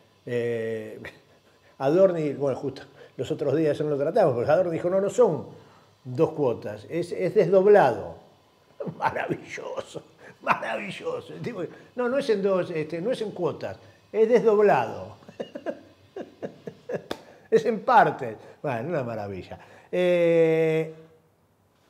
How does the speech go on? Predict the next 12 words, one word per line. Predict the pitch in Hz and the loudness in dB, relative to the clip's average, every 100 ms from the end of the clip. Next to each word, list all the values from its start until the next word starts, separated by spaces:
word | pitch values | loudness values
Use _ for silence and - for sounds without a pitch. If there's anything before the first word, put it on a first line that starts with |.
| _ | _
o | 196 | -4
sea, | 240 220 190 - - - _ _ _ _ _ _ _ _ _ _ _ _ _ _ _ _ _ _ _ | 4 4 4 0 -18 -20 _ _ _ _ _ _ _ _ _ _ _ _ _ _ _ _ _ _ _
ciento | - 302 311 262 | -8 -6 -4 -2
noventa | 190 170 151 170 | 0 -2 -2 -4
mil | 240 269 175 - _ _ _ _ - | -4 -6 -8 -12 _ _ _ _ -2
pesos. | 392 285 - 117 82 82 - _ _ _ _ _ _ _ _ _ _ _ _ _ _ _ | 0 0 -4 -8 -10 -14 -20 _ _ _ _ _ _ _ _ _ _ _ _ _ _ _
Una | 185 202 | -6 -4
pensión | 165 156 156 254 302 | -2 -4 -4 -4 -4
por | 208 160 | -2 -2
discapacidad. | 147 139 135 127 240 302 202 - - - _ _ _ _ _ _ | -2 -6 -8 -8 0 4 4 0 -12 -20 _ _ _ _ _ _
O | |
sea, | 226 185 - | 2 2 0